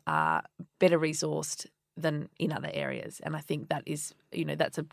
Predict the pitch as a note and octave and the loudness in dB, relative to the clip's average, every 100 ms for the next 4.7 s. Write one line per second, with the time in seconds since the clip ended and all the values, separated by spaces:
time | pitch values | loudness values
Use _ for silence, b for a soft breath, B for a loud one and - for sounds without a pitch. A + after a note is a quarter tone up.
0 | G3 F3 - - - D3+ D3+ D#2 - D#2+ | 0 0 0 -6 -4 -4 0 -2 -2 -4
1 | D#2 D2+ D2+ D2+ D2+ D2+ - D#2 D2+ G2 | -2 0 0 0 -2 -4 -2 0 0 0
2 | G3 E3+ D#3 - D#3+ - D#3 D3 - B | -2 -2 -2 0 -2 0 0 -2 -4 B
3 | B B - - - D#3+ D#3 D#3+ - E3 | B B 0 4 4 2 2 2 0 -8
4 | D3 D#3+ A#1 - - - | -2 0 -2 -4 -8 -10